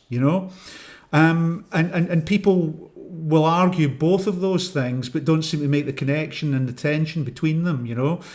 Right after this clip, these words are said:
So that's one of my issues there, this idea that, you know, it's not that people don't care about, uh, you know, the planet,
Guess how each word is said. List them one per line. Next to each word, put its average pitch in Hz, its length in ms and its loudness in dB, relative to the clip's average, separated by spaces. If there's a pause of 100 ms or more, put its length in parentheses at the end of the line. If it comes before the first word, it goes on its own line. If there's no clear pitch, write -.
(140)
So 170 120 0
that's 208 200 2
one 190 140 2
of 170 60 4
my 147 180 2
issues 180 340 -2
there, 143 200 2
this 151 200 -4
idea 143 520 0
that, 135 280 0
you 143 80 0
know, 131 240 0 (240)
it's 156 160 -2
not 196 200 6
that 160 120 -4
people 151 260 0
don't 139 280 2
care 147 280 2
about, 135 380 0 (180)
uh, 127 500 -4 (360)
you 139 100 0
know, 123 300 -2 (120)
the 139 60 -6
planet, 135 600 0